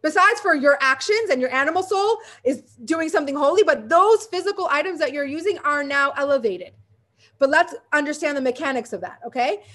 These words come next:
So we have a concept called klipas noga, which means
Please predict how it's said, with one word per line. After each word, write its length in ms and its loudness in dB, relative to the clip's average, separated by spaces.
So 340 0
we 140 -4
have 560 2
a 60 0
concept 440 -4
called 280 -2
klipas 460 -6
noga, 400 -8
which 260 -2
means 480 -6